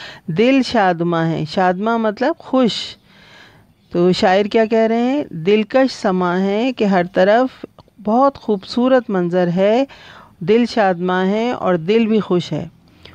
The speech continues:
खुशियों का हर सू दरिया रवां है। वो कहते हैं कि जिस तरह दरिया बहता है ना, उसका शोर सुनाई देता है, इसी तरह से हर तरफ खुशी फैल जाती है।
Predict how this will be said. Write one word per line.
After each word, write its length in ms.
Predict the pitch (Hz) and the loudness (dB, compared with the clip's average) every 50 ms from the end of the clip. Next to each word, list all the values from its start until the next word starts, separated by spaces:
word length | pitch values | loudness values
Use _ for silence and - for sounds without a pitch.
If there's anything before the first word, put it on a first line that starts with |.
| - - - - - | -20 -20 -20 -12 -4
खुशियों 600 | - 247 247 226 - - 277 285 294 294 302 294 | 0 0 2 2 2 2 2 2 4 4 2 2
का 160 | 277 294 262 | 2 2 0
हर 280 | 226 202 196 185 185 190 | 2 2 2 2 2 0
सू 340 | - - - 233 247 254 240 | -2 -4 -4 -2 -2 -2 -2
दरिया 600 | 190 165 165 180 185 180 208 226 247 254 240 214 | -4 -2 0 2 2 2 2 2 4 4 4 4
रवां 380 | 185 165 160 156 151 147 147 | 2 2 0 -2 -4 -4 -6
है। 220 | 151 151 - - 185 _ _ _ - - - _ _ - 180 | -8 -8 -10 -12 -16 _ _ _ -20 -20 -20 _ _ -8 -8
वो 60 | 170 | -4
कहते 340 | - 202 202 202 - 240 247 | -2 0 0 0 0 0 -2
हैं 100 | 269 269 | 0 0
कि 80 | 262 | -2
जिस 240 | 214 214 220 - - | -2 -2 -4 -2 0
तरह 240 | 220 220 226 240 240 | 0 2 2 2 0
दरिया 420 | 214 180 185 185 180 196 220 233 233 | 0 0 0 0 0 2 2 2 2
बहता 360 | 196 196 190 185 185 - 233 | 2 2 2 2 2 2 2
है 120 | 233 226 | 2 2
ना, 120 | 233 294 349 | 0 0 0
उसका 300 | 339 285 - - 262 233 | -2 -2 -2 -2 -2 -2
शोर 400 | - - 220 208 220 226 220 214 | 0 2 2 4 4 4 2 0
सुनाई 440 | - - 226 208 202 190 196 196 | -2 -2 0 0 2 2 2 2
देता 300 | 185 185 185 175 - 180 | 2 2 2 2 2 0
है, 160 | 175 180 180 - | 0 2 0 0
इसी 320 | - - - - 247 233 | -2 -4 -4 -2 -2 -2
तरह 300 | 220 233 220 202 208 214 | 0 0 2 2 2 0
से 200 | 208 - 254 254 | 0 2 2 2
हर 260 | 240 202 185 196 196 190 | 2 4 2 2 2 2
तरफ 340 | 196 - - 247 240 - | 0 0 0 0 0 0
खुशी 280 | - 208 190 - 220 208 | 0 -2 0 0 0 0
फैल 280 | 185 208 190 175 170 165 | 2 4 4 4 4 4
जाती 320 | 160 156 156 160 175 175 | 4 2 2 2 2 2
है। 100 | 175 | 2